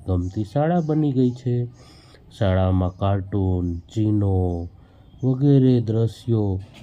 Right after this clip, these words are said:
આપણને જોવા મળે છે. શાળામાં વિજ્ઞાનના સાધનો, મોડેલ, લશ્કરના,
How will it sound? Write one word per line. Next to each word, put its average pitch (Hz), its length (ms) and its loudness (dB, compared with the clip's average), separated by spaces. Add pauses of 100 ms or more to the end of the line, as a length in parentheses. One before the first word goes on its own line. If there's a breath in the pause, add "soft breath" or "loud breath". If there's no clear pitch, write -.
આપણને 104 580 0 (280)
જોવા 101 280 2
મળે 87 380 -2
છે. 82 300 -10 (600 loud breath)
શાળામાં 95 720 0 (380 loud breath)
વિજ્ઞાનના 101 760 -2
સાધનો, 95 760 -2
મોડેલ, 95 760 -2 (360 loud breath)
લશ્કરના, 101 840 -2